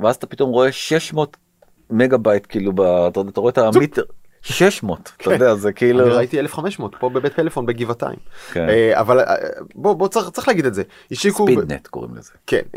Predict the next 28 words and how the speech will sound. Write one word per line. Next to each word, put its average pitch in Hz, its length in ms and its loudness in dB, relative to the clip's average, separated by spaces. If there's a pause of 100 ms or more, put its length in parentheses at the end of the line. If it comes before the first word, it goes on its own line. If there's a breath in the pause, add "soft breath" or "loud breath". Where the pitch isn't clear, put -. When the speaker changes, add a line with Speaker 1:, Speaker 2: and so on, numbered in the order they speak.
(160)
Speaker 2:
השיקו 196 380 0
את 156 60 4
דור 170 180 4
חמישי, 147 540 0
אה, 117 120 4
בישראל 123 380 -2
ברעש 120 360 2
גדול. 147 440 2 (380 loud breath)
אה, 107 240 4
אנשים 120 240 -2
כבר 160 100 -4
שוקלים 139 420 -4
לשדרג 123 360 0
את 135 60 -4
הטלפונים 135 540 -2
שלהם 117 220 -2
כדי 123 220 2
שיתמכו 113 600 -4
בזה. 143 420 2 (360 soft breath)
חברים, 143 340 0
לא 165 140 6
לרוץ, 143 600 -2 (340)
אין 160 220 2
למה, 123 380 2 (380)
כי 139 140 0
הסיכוי 170 340 0
שזה 147 180 -4
תומך 143 540 -4